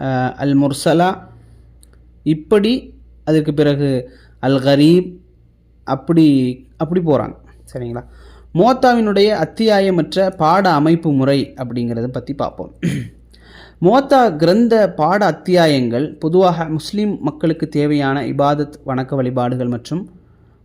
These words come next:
முஆமலாத், கொடுக்கல் வாங்கல் நடைமுறைகளை உள்ளடக்கியது. இந்த வகையில் அது பெரும்பாலும் ஃபிக்ஹு கிரந்த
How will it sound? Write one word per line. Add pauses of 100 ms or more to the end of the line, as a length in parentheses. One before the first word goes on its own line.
முஆமலாத்,
கொடுக்கல்
வாங்கல்
நடைமுறைகளை
உள்ளடக்கியது.
இந்த
வகையில்
அது
பெரும்பாலும்
ஃபிக்ஹு
கிரந்த